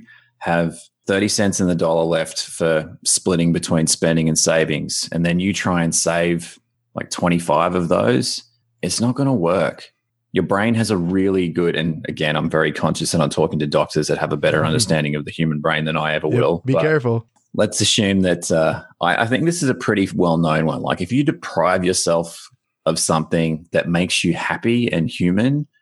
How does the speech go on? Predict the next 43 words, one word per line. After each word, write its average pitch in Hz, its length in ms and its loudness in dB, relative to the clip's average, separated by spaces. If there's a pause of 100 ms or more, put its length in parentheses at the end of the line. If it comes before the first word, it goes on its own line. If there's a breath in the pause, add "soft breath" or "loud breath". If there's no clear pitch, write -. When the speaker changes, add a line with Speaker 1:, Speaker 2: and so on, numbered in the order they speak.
(160)
Speaker 1:
for 92 180 0
a 85 60 2
really 95 340 2
long 87 280 2
period 85 360 2
of 78 100 -4
time, 110 520 0 (300)
the 101 120 0
bounce 101 340 2
back 98 320 0
is, 85 300 0 (100)
in 90 140 2
my 90 240 2
experience, 98 720 0
ten 92 320 0
times 82 420 -2
worse 76 560 0
than 82 180 2
what 82 120 2
it - 80 -2
would 87 160 2
have 80 140 0
ever 95 180 2
been 80 440 0
if - 180 -4
you 87 80 4
just 85 160 0
had - 160 -2
a, 82 100 0 (220)
given 87 240 2
it 82 80 2
a 80 40 0
little 82 200 0
bit 80 160 0
of 78 100 -6
room 76 360 -2 (260)
in 78 100 0
the 78 100 0
first - 340 -6
place. - 380 -8 (140)
So - 140 2
if 85 80 -2
we're 120 260 0